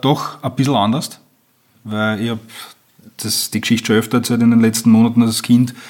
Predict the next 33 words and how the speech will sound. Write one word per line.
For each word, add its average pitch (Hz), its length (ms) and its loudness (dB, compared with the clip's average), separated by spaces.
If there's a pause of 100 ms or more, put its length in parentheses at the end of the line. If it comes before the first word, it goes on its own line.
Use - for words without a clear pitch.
(640)
bin 117 140 4
ich 117 300 4 (140)
mit 113 160 0
meinem 117 120 4
besten 113 320 0
Haberer 117 340 4
oft 117 220 -2
dort 120 180 2
gewesen 123 220 2
und 120 100 2
hab 117 80 0
immer 120 200 4
gesagt, 117 240 -6 (100)
„Einmal 120 240 4
möchte 113 380 2
ich, 110 60 0
dass 110 220 -4
wir 123 60 0
diese 117 240 0
blaue 117 320 0
Tribüne 123 400 2
füllen.“ 131 400 2 (1120)
Und 117 480 4
das 113 140 0
ist 120 120 4
irgendwie 131 180 4
nie 127 80 4
gegangen, 117 400 2
was 98 140 -6
der 110 80 -4
bei 104 120 -2
diese 107 220 -4
ganzen 104 640 0